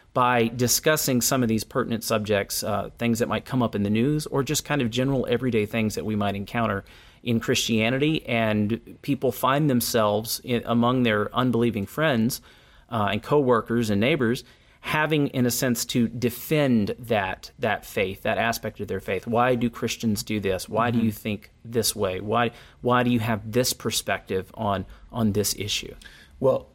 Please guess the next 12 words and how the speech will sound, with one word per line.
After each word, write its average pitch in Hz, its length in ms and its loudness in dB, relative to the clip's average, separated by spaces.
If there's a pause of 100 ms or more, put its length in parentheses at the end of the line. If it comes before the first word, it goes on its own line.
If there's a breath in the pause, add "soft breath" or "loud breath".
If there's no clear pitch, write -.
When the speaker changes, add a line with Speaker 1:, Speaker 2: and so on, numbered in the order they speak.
Speaker 2:
a-, 135 260 0
and, 123 400 2
and 113 420 2 (840)
beyond 135 480 2
that, 113 240 2 (1080 soft breath)
equipping 135 580 0
Christians 120 540 0
not 131 120 0
only 127 160 0
to 120 160 -4
think 120 500 -4
biblically, 123 640 -2